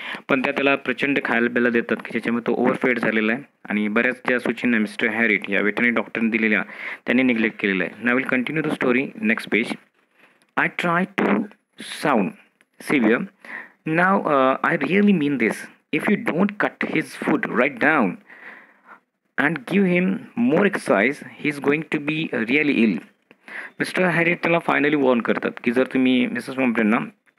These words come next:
जर समजा तुम्ही याचा जो मील आहे, याचं जर खाणंपिणं आहे ते जर कट डाऊन नाही केलं, कमी नाही केलं आणि तर त्याला एक्सरसाइज जर नाही दिली,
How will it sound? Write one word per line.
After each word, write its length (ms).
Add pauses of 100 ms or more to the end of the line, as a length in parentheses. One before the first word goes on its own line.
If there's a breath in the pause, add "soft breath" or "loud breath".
(400)
जर 100
समजा 260
तुम्ही 360 (640 loud breath)
याचा 180
जो 160
मील 300
आहे, 220
याचं 200
जर 220
खाणंपिणं 420
आहे 100
ते 240 (120)
जर 80
कट 160
डाऊन 200
नाही 180
केलं, 240
कमी 260
नाही 140
केलं 280
आणि 200
तर 60
त्याला 180
एक्सरसाइज 320
जर 100
नाही 180
दिली, 240